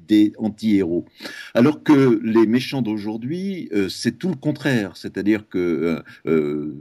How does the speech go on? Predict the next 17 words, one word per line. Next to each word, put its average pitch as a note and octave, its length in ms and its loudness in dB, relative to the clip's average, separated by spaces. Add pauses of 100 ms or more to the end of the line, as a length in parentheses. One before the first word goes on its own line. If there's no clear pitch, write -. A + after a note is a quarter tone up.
(160)
Dexter B2+ 640 0
ou E2 200 -4
Walter E2 260 -8
White A#2 480 -2 (260)
sont D#2+ 220 -10
des E2 120 -4
gens C3+ 200 -4
qui C3 100 -10
ont - 20 -8
une E2 80 -8
personnalité G2+ 880 0
extrêmement C3 500 2
forte. - 420 -4 (300)
Mais A2 120 4
ce - 140 0
qui G3 180 -2
change, F3 500 0